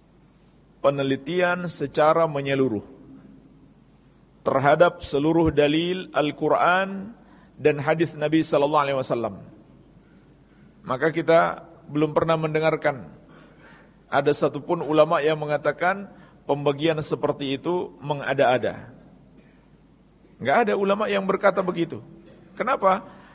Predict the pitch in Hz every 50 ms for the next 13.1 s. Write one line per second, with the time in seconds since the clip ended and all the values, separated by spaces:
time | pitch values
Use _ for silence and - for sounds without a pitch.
0 | - - - 196 196 196 190 196 185 185 180 180 247 226 196 170 175 185 220 233
1 | 226 - - - - 175 180 185 170 - 196 185 - 247 247 226 - 208 190 196
2 | 185 - - 226 175 175 170 165 185 170 151 127 98 98 - - - - - -
3 | - - - - - - _ - - - 190 190 - 262 - 247 226 - - 226
4 | 185 180 185 196 262 269 - - 196 196 202 233 240 233 202 - 214 175 185 180
5 | 170 170 147 135 - 104 95 - - - - - - - - - - - - -
6 | - - - - _ - - - _ _ _ _ - 123 135 139 160 175 185 -
7 | - - - - - - - - - - - - - _ - _ _ - - _
8 | _ _ _ _ _ _ _ _ - 139 151 165 160 160 165 175 175 - - -
9 | - - - - - - - - - - - _ _ - - - - _ _ _
10 | _ _ _ _ _ _ _ _ _ _ _ _ _ _ - - 180 160 - 170
11 | 160 160 170 170 - - 151 151 147 139 143 139 139 151 156 160 160 160 160 160
12 | 156 139 135 151 - 156 160 - - 147 143 139 135 131 135 - 127 123 107 107
13 | 95